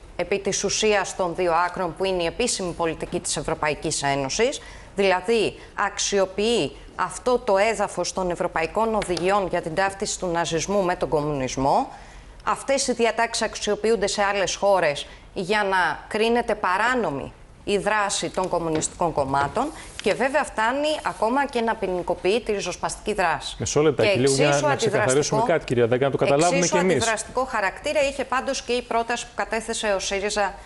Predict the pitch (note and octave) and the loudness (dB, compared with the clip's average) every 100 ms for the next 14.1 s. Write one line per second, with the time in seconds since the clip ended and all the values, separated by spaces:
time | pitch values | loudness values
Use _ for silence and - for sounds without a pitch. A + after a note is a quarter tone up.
0 | - - - G#3 F#3+ F3+ G3+ G3+ G3+ - | -20 -14 -6 -2 -2 0 -2 -4 -6 -4
1 | E3 F#3+ F#3 - - D#3 E3+ D#3+ B2 - | -2 -2 -2 -4 -4 -4 -2 0 -2 -8
2 | - B2 A#2+ A#2+ - A#2 A2 D#3+ G3+ F3+ | 0 2 4 2 2 2 4 4 4 4
3 | C#3+ B2 A2+ A#2 A2 - B2 A#2 - A#2+ | 2 2 2 2 0 0 0 0 0 2
4 | A2 G#2+ G2+ F#2+ A#2+ A2 G#2+ G#2 G2+ C3+ | 2 2 0 0 0 2 2 0 2 2
5 | C3 C#3 C#3 B2 F3 F3+ C#3+ F3 F3+ E3 | 2 2 0 0 2 4 4 4 4 4
6 | B2+ B2+ D3+ D#3 C#3+ C3 B2 C#3+ C#3 C#3+ | 4 4 2 0 2 2 2 4 4 4
7 | D#3 C#3 B2+ B2 C#3+ C#3 B2+ B2 B2+ C#3 | 2 0 2 4 2 2 -2 0 2 2
8 | B2+ A2 B2+ C3+ C#3 D#3 C#3+ - D3+ C3+ | 0 0 0 2 2 2 2 2 0 2
9 | D3+ C#3 C3 B2 A#2+ C3+ B2 C#3 D3+ - | 0 2 2 0 2 2 4 2 0 -2
10 | D#3+ - - - - - - G3 G#3 G#3+ | -4 -8 -20 -20 -20 -20 -4 -2 0 0
11 | G3 F3+ D#3 D3+ D3 B2+ D#3 - C3+ C#3+ | 2 2 2 4 4 2 0 -2 0 2
12 | C#3 C#3 C#3 - - C#3 D#3 D#3 D3 C3 | 2 2 -2 -6 -2 2 4 4 0 0
13 | D3 B2 D3 C#3+ C#3+ F#3+ F3 C#3+ - B2 | 0 0 0 0 2 0 0 -2 0 0
14 | G#2 | -2